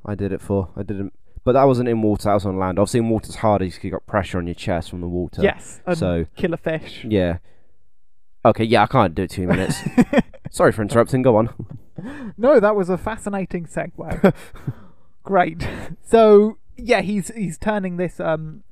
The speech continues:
Speaker 2: valve, releasing all of the nasty toxins. He's attacked, and then when Maggie eventually counts to the hundred, she guns the boat,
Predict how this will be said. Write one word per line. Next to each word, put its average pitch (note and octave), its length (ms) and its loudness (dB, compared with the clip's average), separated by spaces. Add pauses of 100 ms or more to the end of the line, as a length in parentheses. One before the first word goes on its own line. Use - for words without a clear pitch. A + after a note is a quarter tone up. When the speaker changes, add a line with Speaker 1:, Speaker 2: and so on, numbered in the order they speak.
Speaker 2:
valve, D3+ 600 -6 (320)
releasing E3 480 -4
all D#3 180 -2
of C#3 140 -6
the D3 160 -8
nasty D#3 480 -12
toxins. D3+ 600 -8 (460)
He's E3+ 160 -2
attacked, - 640 -2 (320)
and E3+ 160 -4
then E3+ 420 -6 (200)
when E3+ 220 -2
Maggie E3 260 -4
eventually D#3+ 360 -6
counts - 360 -14
to E3 100 -4
the D3+ 120 -4
hundred, E3 440 -8 (260)
she - 160 -8
guns G3+ 420 0
the F3+ 120 -2
boat, D#3+ 400 0